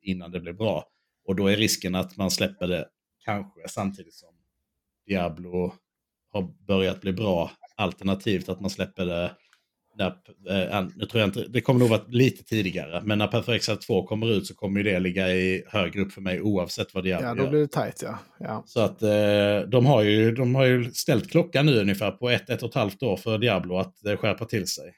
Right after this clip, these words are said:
Speaker 1: innan Path of Exile två kommer ut. Sen så är ju Path of Exile mer än nog för att man ska hålla sig
Speaker 2: <laughs>
Speaker 1: underhållen.
Speaker 2: Ja.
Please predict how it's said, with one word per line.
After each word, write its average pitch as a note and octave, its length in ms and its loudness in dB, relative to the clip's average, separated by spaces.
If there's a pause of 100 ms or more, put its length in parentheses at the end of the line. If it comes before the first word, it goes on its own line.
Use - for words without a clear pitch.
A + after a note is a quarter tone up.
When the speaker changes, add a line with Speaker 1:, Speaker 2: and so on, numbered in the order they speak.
(140)
Speaker 1:
innan F#2+ 300 -2
Path G#2 180 -6
of G#2+ 60 -6
Exile G2 200 -6
två F#2+ 200 -6
kommer G2+ 240 -8
ut. - 120 -20 (300)
Sen G2 220 0
så F#2+ 560 0 (440)
är G2+ 60 -4
ju G2+ 260 0
Path G2+ 240 -6
of G#2 60 -4
Exile F#2+ 280 -4
mer F#2 300 2
än F#2+ 120 2
nog F2 260 -2
för F#2 80 -8
att F2 80 -14
man F2 100 -20
ska F#2 160 -14 (140)
hålla F#2+ 220 -4
sig F2+ 380 -4 (520)
Speaker 2:
<laughs> A#2+ 280 -2 (100)
Speaker 1:
underhållen. G#2+ 540 4 (640)
Speaker 2:
Ja. D3+ 420 4